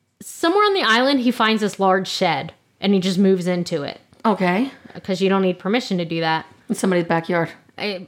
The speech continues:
Speaker 1: well, this is about two miles from the settled part of Key West. So
Speaker 2: That's even worse.
Speaker 1: Yeah, it's, like, in the middle of nowhere. He parks his wingless airplane by this shed,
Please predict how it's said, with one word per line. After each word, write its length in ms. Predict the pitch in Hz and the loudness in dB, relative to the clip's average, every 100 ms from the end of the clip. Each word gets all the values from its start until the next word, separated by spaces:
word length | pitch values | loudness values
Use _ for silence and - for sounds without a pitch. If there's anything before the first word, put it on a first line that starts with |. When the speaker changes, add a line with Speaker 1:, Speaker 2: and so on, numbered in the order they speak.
| - | -6
Speaker 1:
well, 480 | 233 262 262 247 | 0 4 6 4
this 500 | 214 185 254 330 370 | 2 0 2 2 2
is 240 | 415 403 349 | 4 4 2
about 280 | 294 262 226 | 0 0 0
two 180 | 262 | 0
miles 540 | 269 240 220 226 233 - | 2 4 4 4 2 0
from 260 | - 202 | 0 2
the 80 | 190 | 2
settled 560 | 175 - 208 196 185 175 | -2 -2 0 0 -2 -4
part 220 | 160 147 | -4 -4
of 120 | 135 | -4
Key 180 | - 160 | -10 -10
West. 580 | 120 - - - - - _ _ _ _ | -6 -8 -10 -16 -18 -20 _ _ _ _
So 640 | - - 202 180 175 175 175 | -12 0 2 4 4 4 2
Speaker 2:
That's 160 | - | 2
even 300 | 349 208 165 | 2 2 2
worse. 520 | 143 151 151 - - - - | 2 0 0 -4 -14 -10 2
Speaker 1:
Yeah, 220 | 240 202 | 2 4
it's, 220 | 214 214 | 0 -2
like, 160 | 247 233 | -2 0
in 80 | 240 | 2
the 60 | |
middle 200 | 226 208 | 4 4
of 80 | 190 | 2
nowhere. 400 | 170 160 147 - _ _ _ _ _ _ _ | 0 -2 -4 -10 _ _ _ _ _ _ _
He 120 | - | 0
parks 360 | 262 - 285 302 | 0 2 0 0
his 200 | 311 269 | -2 -2
wingless 460 | 202 202 247 262 269 | 0 2 4 2 2
airplane 500 | - 208 202 208 196 | 0 0 2 0 2
by 180 | 170 170 | 0 0
this 200 | 185 175 | -2 -2
shed, 420 | - 139 123 175 | -4 -4 -4 -10